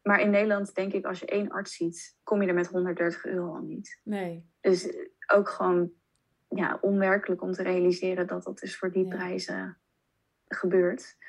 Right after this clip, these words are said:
Speaker 2: Ja.
Speaker 1: Ehm, nou, we zijn dus uiteindelijk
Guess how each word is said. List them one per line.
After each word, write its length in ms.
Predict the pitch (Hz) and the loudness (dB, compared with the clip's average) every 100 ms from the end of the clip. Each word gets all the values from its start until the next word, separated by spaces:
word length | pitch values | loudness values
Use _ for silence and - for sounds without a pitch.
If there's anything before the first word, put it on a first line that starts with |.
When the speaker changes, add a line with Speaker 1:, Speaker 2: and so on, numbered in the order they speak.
| - | -8
Speaker 2:
Ja. 360 | 190 202 196 - | -6 -6 -8 -10
Speaker 1:
Ehm, 400 | 196 180 175 175 175 185 _ _ _ _ | -6 -2 0 0 -4 -10 _ _ _ _
nou, 220 | 202 160 | 0 2
we 60 | 180 | 2
zijn 240 | 190 196 | 2 2
dus 160 | 190 185 | 0 -2
uiteindelijk 1000 | 180 - 196 226 208 180 180 180 - | -2 0 2 2 0 0 -2 -4 -16